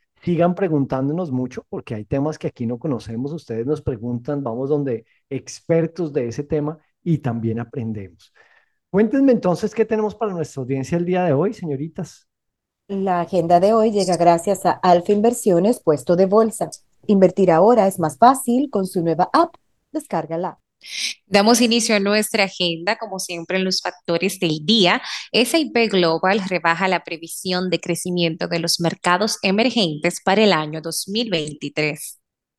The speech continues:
Speaker 1: De otra parte, vamos a hablar de la Unión Europea, que no permanecerá pasiva ante las subvenciones de Estados Unidos,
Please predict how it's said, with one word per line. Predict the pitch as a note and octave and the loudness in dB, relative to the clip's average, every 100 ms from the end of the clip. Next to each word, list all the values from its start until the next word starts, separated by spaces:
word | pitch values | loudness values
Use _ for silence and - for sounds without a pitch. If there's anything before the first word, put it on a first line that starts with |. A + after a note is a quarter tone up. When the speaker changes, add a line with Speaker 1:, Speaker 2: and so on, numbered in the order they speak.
| _ _ _ _ _ _ _ | _ _ _ _ _ _ _
Speaker 1:
De | B2 | -4
otra | A#2+ A#2+ B2+ D3 | -2 -2 -4 -2
parte, | E3+ F#3 F#3+ B3+ C#4 - _ - _ _ | 0 0 -2 -10 -14 -16 _ -20 _ _
vamos | - C3 C3+ C#3 | -4 -2 -2 0
a | |
hablar | E3 C3 A#2+ | 0 0 -2
de | A#2 | -4
la | D3+ | -2
Unión | C3 A#2+ | -2 -2
Europea, | A#2+ C#3+ D#3 D#3 C3+ C#3+ | -2 -4 -2 -2 -2 -6
que | - B2+ | -8 -4
no | B2 B2+ B2 | -2 -2 0
permanecerá | D#3 D#3 D3 - A#2 A2 | -2 0 -4 -6 -8 -6
pasiva | - D3+ - G#3 D3+ E3 - _ | -4 -4 -4 0 0 0 -4 _
ante | C#3+ D#3 D3 D3 | -6 -6 -2 -2
las | C3+ B2+ | -2 -6
subvenciones | - C3+ A2+ A#2+ A#2 C#3 C3+ D3 D3+ | -8 -8 -4 -6 -4 -4 -2 -2 -2
de | D3+ | -4
Estados | A2+ - A2 A#2 A2+ | -6 -6 -8 -8 -8
Unidos, | B2 A#2+ G#2+ G2+ F#2+ | -6 -6 -6 -12 -18